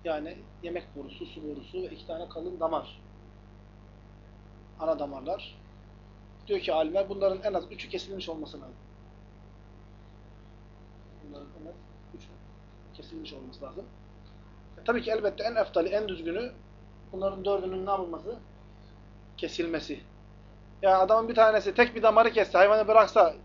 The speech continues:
bir saat sonra hayvan ölse, bu hayvan ne olur diyorlar? Mındar olur. Yani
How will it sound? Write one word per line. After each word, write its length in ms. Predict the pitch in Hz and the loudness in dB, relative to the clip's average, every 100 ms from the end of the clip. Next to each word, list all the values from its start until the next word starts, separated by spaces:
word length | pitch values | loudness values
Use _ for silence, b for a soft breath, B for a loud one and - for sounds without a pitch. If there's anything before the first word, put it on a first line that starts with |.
| - | -10
bir 60 | |
saat 220 | 226 220 208 | 6 6 8
sonra 200 | 208 196 | 6 8
hayvan 300 | 214 214 220 | 10 8 6
ölse, 420 | 226 220 233 277 - - | 4 4 0 0 -8 2
bu 80 | 208 | 4
hayvan 300 | 208 214 214 | 6 2 2
ne 40 | |
olur 220 | 214 185 | 0 0
diyorlar? 280 | 175 190 247 - - - - - - - - - - - - | 0 0 0 -8 -18 -20 -20 -18 -18 -16 -18 -18 -20 -20 -10
Mındar 320 | 180 185 175 | -8 -2 -2
olur. 240 | 147 - 147 | -2 -8 -10
Yani 200 | 156 | -10